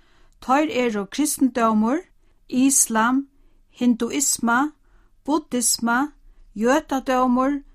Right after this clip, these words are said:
kínverskur og japanskur atrúnaður. Kristendómur, islam og jødadómur eru monoteistikir, tað vil siga,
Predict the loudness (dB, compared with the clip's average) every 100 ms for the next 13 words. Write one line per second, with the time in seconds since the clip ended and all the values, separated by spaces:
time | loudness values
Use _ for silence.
0 | -20 -20 -14 -2 0 2 0 -2 -6 -6
1 | -4 -2 -2 -4 -2 0 2 2 0 -4
2 | -4 -6 -6 -6 -8 -10 -16 _ _ _
3 | _ _ _ _ _ _ _ _ -8 -2
4 | -2 0 2 2 2 2 2 0 -2 -8
5 | _ -2 0 0 -2 -2 -4 -4 -2 0
6 | 0 0 -4 -4 -4 -2 -4 -6 -12 _
7 | _ _ -4 -2 0 2 6 6 4 0
8 | -6 -6 -8 -10 -10 -12 -16 -20 _ _
9 | _ _ _ -6 -2 -2 -2 -2 0 0